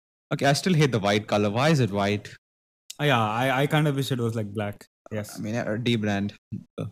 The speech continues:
Speaker 1: that's
Speaker 2: Yeah,
Speaker 1: it.
Speaker 2: I w-, I w-, <laughs> I would spend a few bucks on D brand, yes.
Speaker 1: Yeah, the white is ugly. And it's, and it's, like, according to, like, the scale size or something, it's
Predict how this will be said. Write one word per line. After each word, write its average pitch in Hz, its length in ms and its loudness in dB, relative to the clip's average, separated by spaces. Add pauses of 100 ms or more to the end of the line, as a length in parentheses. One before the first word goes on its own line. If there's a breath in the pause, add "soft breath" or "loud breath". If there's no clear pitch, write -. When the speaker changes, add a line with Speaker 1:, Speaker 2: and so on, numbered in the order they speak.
Speaker 1:
that's 101 240 -4
Speaker 2:
Yeah, 120 120 4
Speaker 1:
it. - 20 4
Speaker 2:
I 123 60 4
w-, 139 200 2
I 147 120 6
w-, 147 220 10
<laughs> 185 120 8
I 185 60 8
would 180 160 6
spend 165 360 0
a 151 60 0
few 156 180 -4
bucks 139 240 -2
on 139 140 2
D 120 180 0
brand, 113 220 -2
yes. 113 260 -2
Speaker 1:
Yeah, 113 220 -2
the 107 160 -2
white 117 260 2
is 107 140 2
ugly. 95 340 0
And 131 160 2
it's, - 240 -2
and 147 140 4
it's, 160 220 2
like, 143 220 0
according 127 380 2
to, 156 60 4
like, 147 100 0
the 104 300 2
scale 123 580 0
size 110 360 2
or 123 40 2
something, 123 440 2
it's - 440 -4